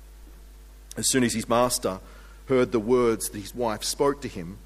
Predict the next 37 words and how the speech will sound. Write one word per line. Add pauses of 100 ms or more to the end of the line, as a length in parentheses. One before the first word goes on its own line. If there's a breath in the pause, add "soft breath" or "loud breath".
(340 soft breath)
"This
is
the
way
your
servant
treated
me," (520 soft breath)
his
anger
was
kindled. (1000)
And
Joseph's
master
took
him (460 soft breath)
and
put
him
into
the
prison, (320)
the
place
where
the
king's
prisoners
were
confined, (640 soft breath)
and
he
was
there
in
prison.